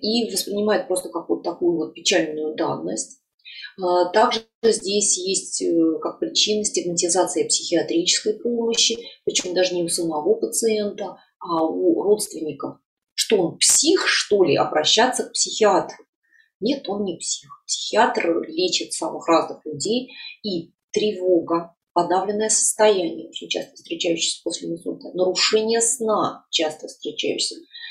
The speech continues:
это действительно, э, в ведении психиатра, который наилучшим образом берет соответствующие препараты.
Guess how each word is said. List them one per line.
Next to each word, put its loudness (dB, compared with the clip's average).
это 2
действительно, -2
э, -16
в -6
ведении 2
психиатра, 0
который 0
наилучшим 0
образом -10
берет -4
соответствующие -8
препараты. -14